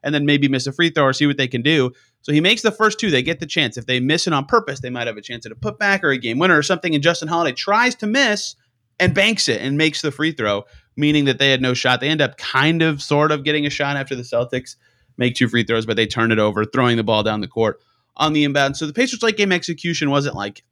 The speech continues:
terrible in this game, but the Celtics, you know, they scored when it mattered and the Pacers did not. Uh, and so <laughs> once again, I maintain my stance that, uh, seemingly no one else left on the planet has, that the Pacers' clutch woes are more about defense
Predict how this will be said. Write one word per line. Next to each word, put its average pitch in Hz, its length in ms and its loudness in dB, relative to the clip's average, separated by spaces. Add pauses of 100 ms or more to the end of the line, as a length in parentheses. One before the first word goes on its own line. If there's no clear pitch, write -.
(240)
terrible 175 520 2
in 190 80 0
this - 160 -4
game, 175 200 2
but 151 120 -2
the - 60 -12
Celtics, 139 560 -2 (200)
you 127 60 -2
know, 117 100 4
they 117 140 0
scored 123 260 0
when 117 80 -2
it 101 60 -4
mattered 113 320 0
and 110 80 -4
the 101 40 -8
Pacers 127 320 -2
did 147 120 -2
not. 185 180 2 (460)
Uh, 120 260 4
and 123 300 -2
so 170 220 0
<laughs> - 0 -
once 196 220 -2
again, 220 320 0
I 196 140 0
maintain 185 580 0
my 165 440 2 (240)
stance 185 420 -2
that, 135 160 2
uh, 151 240 -2
seemingly 196 480 -2
no 175 200 -4
one 196 140 -4
else 175 200 -2
left 160 200 0
on 156 80 0
the 139 120 0
planet 143 320 2
has, 120 320 2
that 117 240 2 (340)
the - 80 -8
Pacers' 156 360 0
clutch 151 280 0
woes 143 220 2
are 123 80 2
more 143 260 2
about 151 260 2
defense 131 600 0